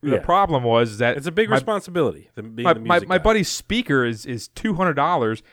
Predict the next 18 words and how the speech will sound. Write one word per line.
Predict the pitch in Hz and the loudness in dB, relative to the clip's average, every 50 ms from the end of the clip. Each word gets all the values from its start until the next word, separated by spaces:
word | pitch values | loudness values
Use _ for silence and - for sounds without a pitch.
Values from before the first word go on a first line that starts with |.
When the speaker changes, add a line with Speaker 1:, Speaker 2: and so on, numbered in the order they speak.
| _ _ - | _ _ -8
Speaker 1:
and | - 151 | -6 -4
I | 151 | -4
couldn't | 151 - 214 214 196 175 | 0 4 4 4 4 2
get | 190 175 | -4 -4
the | 156 | -4
damn | 139 139 165 170 170 170 | -2 -2 0 0 0 -2
thing | - - 175 165 | -2 -4 -6 -4
connected | - 151 131 123 143 175 - - 127 120 113 | -4 -4 -4 -2 -2 -4 -2 -4 -6 -4 -4
because | 120 - 143 123 123 117 - - - _ - | -4 0 0 0 0 -2 -6 -16 -12 _ -2
there's | 147 131 117 113 | -2 -2 -2 0
no | 120 139 170 | 4 6 6
lights | 175 233 190 135 104 107 101 90 - - | 6 6 4 0 -2 -2 -4 -6 -10 -10
on | 95 85 82 90 | -8 -8 -8 -6
it. | 113 127 - - - - - | -8 -8 -8 -12 -18 -8 -4
There's, | 139 143 117 | -4 -2 0
like, | 170 156 - - | 0 -2 -2 -4
two | - - 233 247 226 | -4 0 0 0 0
buttons, | 156 147 104 92 73 87 98 117 139 - | 2 0 0 0 -2 -6 -10 -10 -10 -12